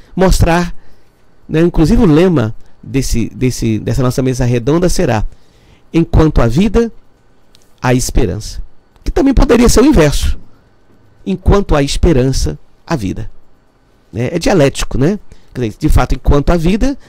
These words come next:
a gente pode tentar, né? É, por exemplo, Viktor Frankl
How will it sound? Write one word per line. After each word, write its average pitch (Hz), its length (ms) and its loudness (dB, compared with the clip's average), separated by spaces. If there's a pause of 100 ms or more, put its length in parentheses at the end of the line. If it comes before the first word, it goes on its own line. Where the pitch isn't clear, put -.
(120)
a 139 120 -8
gente 160 200 -4
pode 139 220 0
tentar, 110 420 -4 (240)
né? 143 240 -6 (680)
É, 107 680 0
por - 100 2
exemplo, 110 200 2
Viktor - 320 0
Frankl 165 440 2